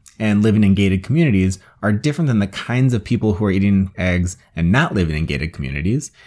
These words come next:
And even though educational attainment is a decent surrogate for this, I think socioeconomic status is an important confounder that they weren't able to assess.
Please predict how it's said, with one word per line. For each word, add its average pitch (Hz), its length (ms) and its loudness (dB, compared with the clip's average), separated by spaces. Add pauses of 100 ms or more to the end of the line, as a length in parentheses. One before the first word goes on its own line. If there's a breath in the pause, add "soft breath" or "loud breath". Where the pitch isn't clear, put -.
(160 soft breath)
And - 160 -4
even 208 220 6
though 185 160 6
educational 107 640 0
attainment 120 460 0
is 101 160 2
a 90 100 2
decent 104 560 -2
surrogate 104 400 0
for 131 140 0
this, 143 360 0 (380 loud breath)
I 110 80 0
think 180 220 2
socioeconomic 98 840 0
status 78 420 -4
is 85 140 -6
an 80 120 -4
important 80 400 -6
confounder 78 340 -4
that 73 120 -8
they 78 100 -4
weren't 76 340 -8
able 60 200 -14
to - 160 -20
assess. - 520 -14